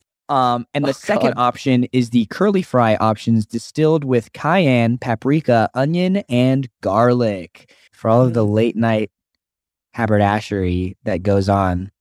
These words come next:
Speaker 1: you can have garlic breath, onion breath,
Speaker 2: Well,
Speaker 1: paprika
Speaker 2: dude,
Speaker 1: breath,
Speaker 2: yeah, I
Speaker 1: and
Speaker 2: was
Speaker 1: cayenne
Speaker 2: telling you,
Speaker 1: breath.
Speaker 2: it's like, your breath already smells, I th-, I mean,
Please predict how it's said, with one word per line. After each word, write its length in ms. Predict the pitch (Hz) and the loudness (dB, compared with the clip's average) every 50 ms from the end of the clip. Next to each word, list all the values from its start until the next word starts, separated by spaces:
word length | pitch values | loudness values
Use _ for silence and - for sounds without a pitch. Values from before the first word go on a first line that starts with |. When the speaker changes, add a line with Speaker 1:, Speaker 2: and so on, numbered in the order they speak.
| _ _ _ _ _ _ | _ _ _ _ _ _
Speaker 1:
you 160 | - 101 104 98 | -4 -4 -4 -2
can 160 | - 101 98 | -2 -4 -2
have 360 | 101 101 101 101 95 98 101 | -2 0 0 0 -2 -4 -4
garlic 380 | - 101 101 101 98 92 - - | -2 0 0 0 0 -2 -6 -6
breath, 400 | - 90 85 80 - _ _ _ _ _ _ _ _ _ _ _ _ | -8 -8 -8 -8 -12 _ _ _ _ _ _ _ _ _ _ _ _
onion 300 | - 107 107 110 110 110 | -4 0 0 2 2 2
breath, 380 | 107 113 113 113 110 - _ - _ | 2 2 0 0 -2 -4 _ -20 _
Speaker 2:
Well, 100 | - 98 90 | -10 -6 -4
Speaker 1:
paprika 220 | 208 202 - 269 | -2 -2 0 0
Speaker 2:
dude, 100 | 262 202 | 0 0
Speaker 1:
breath, 180 | 185 240 247 - | 2 0 0 0
Speaker 2:
yeah, 40 | - | 0
I 20 | |
Speaker 1:
and 60 | 190 208 | -2 -4
Speaker 2:
was 80 | 202 190 | -4 -4
Speaker 1:
cayenne 120 | 185 - | -4 -4
Speaker 2:
telling 160 | 190 214 220 | -2 -2 -2
you, 60 | 208 | -4
Speaker 1:
breath. 100 | 165 - | -4 -6
Speaker 2:
it's 80 | - - | -6 -6
like, 200 | 170 156 139 - _ _ _ _ _ _ _ _ _ _ _ | -8 -8 -8 -10 _ _ _ _ _ _ _ _ _ _ _
your 280 | - 156 143 190 220 190 | -14 -2 0 2 2 2
breath 340 | - - 180 226 285 - - - | 0 2 2 2 2 0 -2 -4
already 280 | 151 156 170 175 170 | -2 -2 0 -2 -4
smells, 500 | 143 - - - 127 120 117 123 123 - _ _ _ _ _ _ _ _ _ _ _ _ | -6 -10 -10 -6 -4 -4 -4 -4 -6 -10 _ _ _ _ _ _ _ _ _ _ _ _
I 100 | 135 131 | -2 -2
th-, 80 | 120 - | -2 -2
I 60 | - 120 | -4 -4
mean, 160 | 120 110 | -4 -4